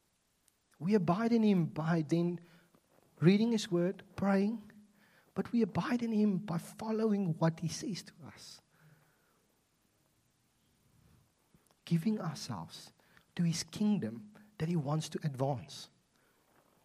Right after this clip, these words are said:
B, belonging.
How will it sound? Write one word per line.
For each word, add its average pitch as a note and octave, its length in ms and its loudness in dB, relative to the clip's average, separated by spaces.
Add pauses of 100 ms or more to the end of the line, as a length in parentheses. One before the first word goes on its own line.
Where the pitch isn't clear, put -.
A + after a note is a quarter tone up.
(3000)
B, E3 300 8
belonging. C#3+ 560 8